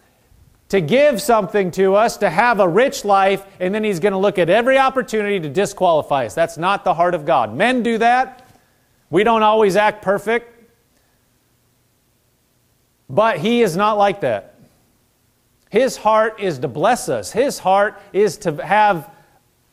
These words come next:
us have a great life. That's his heart. And if we're not seeing certain things, we need to know, regardless of what we see, his heart is for us to have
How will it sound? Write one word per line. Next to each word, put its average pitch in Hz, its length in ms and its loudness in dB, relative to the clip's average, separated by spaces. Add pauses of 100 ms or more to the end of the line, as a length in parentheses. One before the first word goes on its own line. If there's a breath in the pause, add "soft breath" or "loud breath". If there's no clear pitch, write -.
(580)
us 185 240 0
have 190 280 2
a 147 40 -4
great 156 340 -2
life. 98 300 -8 (1040)
That's 220 200 0
his 240 140 -4
heart. 240 380 0 (1700)
And 185 120 -4
if 180 80 -4
we're 233 120 2
not 226 200 0
seeing 269 320 -4
certain 196 380 -4
things, 214 520 -4 (240 soft breath)
we 214 140 -2
need 240 200 -2
to 208 60 0
know, 220 160 2
regardless 208 540 2
of 208 80 -2
what 220 120 -2
we 202 120 0
see, 254 380 -6 (120 loud breath)
his 269 260 -2
heart 214 480 0
is 170 140 -4
for 190 180 -2
us 175 120 -6
to 175 80 -2
have 175 440 0